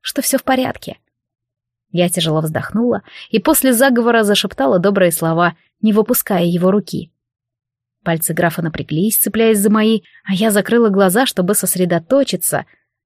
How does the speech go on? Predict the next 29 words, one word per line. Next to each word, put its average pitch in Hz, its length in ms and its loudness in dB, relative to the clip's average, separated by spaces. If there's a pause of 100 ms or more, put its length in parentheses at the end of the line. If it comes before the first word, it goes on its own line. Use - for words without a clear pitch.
(120)
но 185 140 2
тут 202 220 2
же 220 140 4
опять 262 260 2
распахнула, 220 640 2
потому 202 320 0
что - 140 -2
со 208 140 -2
стороны 226 400 0
деревеньки 196 500 2
послышался 196 800 -2
бодрый 220 500 0
цокот 180 480 -4
копыт. 165 520 -6 (1080)
В - 100 -20
темноте, 240 520 2
конечно, 240 420 2
было 240 160 4
не 220 140 4
угадать, 208 460 2
кто - 140 -4
едет, 196 480 2 (520)
но 262 400 6
долго 240 340 4
в 220 40 4
неведении 220 500 4
мы 190 120 4
не 202 140 2
оставались. 175 680 -2